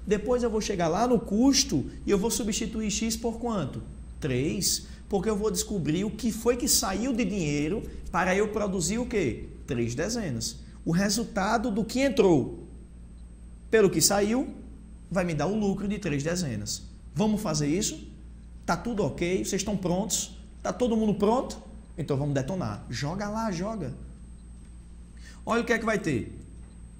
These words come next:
Olha, atenção, galera. Primeira parte da questão. Vocês lembram o que é que a gente ia fazer? Nós iríamos chegar lá no custo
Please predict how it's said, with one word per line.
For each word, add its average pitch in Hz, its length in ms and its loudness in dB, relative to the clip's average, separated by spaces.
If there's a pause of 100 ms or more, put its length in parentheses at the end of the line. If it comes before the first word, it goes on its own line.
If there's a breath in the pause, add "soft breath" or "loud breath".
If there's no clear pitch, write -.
(540)
Olha, 190 500 0 (540)
atenção, 160 400 0
galera. 190 640 0 (640)
Primeira 220 560 4
parte 165 500 -2
da 170 100 0
questão. 127 540 -2 (380)
Vocês 156 260 2
lembram 196 240 0
o - 40 -4
que 202 40 -2
é 185 60 0
que 165 80 -2
a - 20 0
gente 147 200 0
ia 135 60 -2
fazer? 127 640 -4 (260 loud breath)
Nós 160 200 2
iríamos 196 360 2
chegar 139 280 0
lá 160 160 0
no 240 100 -2
custo 208 760 0